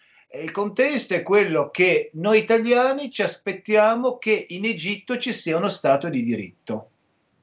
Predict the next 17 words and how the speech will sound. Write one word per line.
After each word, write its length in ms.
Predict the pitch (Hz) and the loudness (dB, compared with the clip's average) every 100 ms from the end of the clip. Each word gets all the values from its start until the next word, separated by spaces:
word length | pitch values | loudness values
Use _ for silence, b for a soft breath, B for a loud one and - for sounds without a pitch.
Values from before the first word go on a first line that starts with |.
| _ _ _ - | _ _ _ -2
In 120 | 170 | 0
Egitto 460 | 190 139 196 - 247 | 0 -2 -4 -2 0
uno 120 | 226 | 0
Stato 400 | - 190 175 127 | 2 4 4 0
di 100 | 131 | -6
diritto 760 | 160 165 151 - 185 220 247 214 | -4 -2 -4 -6 2 2 2 -6
non 140 | 117 | -6
c'è, 380 | 117 190 - - _ _ _ - | 2 2 2 -4 _ _ _ 2
o 120 | 170 | 4
meglio, 460 | 160 120 101 101 - | 4 0 -6 -16 -12
c'è, 540 | - 180 165 240 - _ - | -4 -2 -2 -4 -10 _ -12
nel 160 | 175 | -10
senso 380 | - 151 147 208 | -6 -6 -2 -2
che 120 | 165 | -2
c'è 240 | - 143 - | -4 -6 -6
il 200 | 160 151 | -8 -8
diritto 840 | 160 175 143 - - 165 208 208 | -4 -2 -2 -4 2 4 4 0